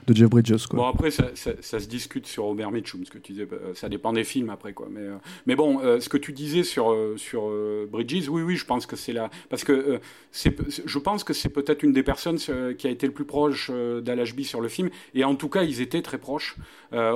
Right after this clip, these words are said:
Speaker 2: au point que même Jeff
Speaker 1: Hmm.
Speaker 2: Bridges a été la première personne à prendre la parole le jour des funérailles de, de Al Ashby, hein.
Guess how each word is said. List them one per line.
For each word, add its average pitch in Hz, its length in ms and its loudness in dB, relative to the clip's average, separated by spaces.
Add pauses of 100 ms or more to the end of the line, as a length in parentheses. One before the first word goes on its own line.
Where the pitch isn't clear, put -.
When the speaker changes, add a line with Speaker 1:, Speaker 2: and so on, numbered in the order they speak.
Speaker 2:
au 139 120 4
point 170 340 4
que 123 380 2
même 135 400 6
Jeff 131 140 6
Speaker 1:
Hmm. 123 80 10
Speaker 2:
Bridges 127 340 6
a 127 60 6
été 131 220 2
la 120 160 2
première 127 320 -2
personne 143 320 2
à 127 80 2
prendre 123 180 -2
la 117 80 0
parole 139 380 4
le 117 80 2
jour 135 240 0
des 127 100 -2
funérailles 123 500 0
de, 113 220 -4
de 107 140 -6
Al 110 140 -2
Ashby, 139 280 -2
hein. 110 140 -6